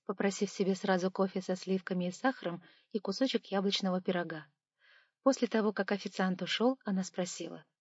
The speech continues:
«Ну, геройки, чем вы вчера занимались?» «Вчера?» Он на секунду задумался. «Ну, после училища я вечером пошёл на работу,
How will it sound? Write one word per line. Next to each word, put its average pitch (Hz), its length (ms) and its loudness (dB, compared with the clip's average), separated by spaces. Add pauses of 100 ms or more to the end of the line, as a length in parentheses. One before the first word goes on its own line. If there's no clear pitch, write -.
(260)
«Ну, 311 260 10 (240)
геройки, 277 760 8 (240)
чем 370 220 2
вы 285 100 4
вчера 220 300 8
занимались?» 202 760 4 (640)
«Вчера?» 185 760 2 (380)
Он 262 160 10
на 247 80 8
секунду 208 420 2
задумался. 175 680 -2 (800)
«Ну, 196 380 2
после 208 280 6
училища 208 520 6
я 190 200 8
вечером 196 400 6
пошёл 202 380 4
на 202 140 6
работу, 175 560 4